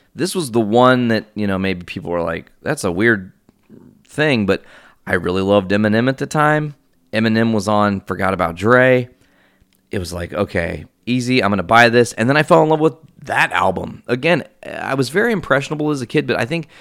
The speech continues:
what made me impressionable is that I was willing to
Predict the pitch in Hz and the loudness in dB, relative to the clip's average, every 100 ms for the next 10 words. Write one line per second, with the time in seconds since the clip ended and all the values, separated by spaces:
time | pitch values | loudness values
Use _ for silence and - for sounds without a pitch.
0 | - - - - 120 123 117 120 131 139 | -20 -20 -20 -16 -2 0 2 0 2 2
1 | 113 - 120 120 107 101 - 101 101 101 | 0 0 0 0 -4 -2 -2 -4 -2 -2
2 | 107 98 110 123 127 107 - 104 95 | -2 -2 -2 0 -2 -4 -4 -4 -2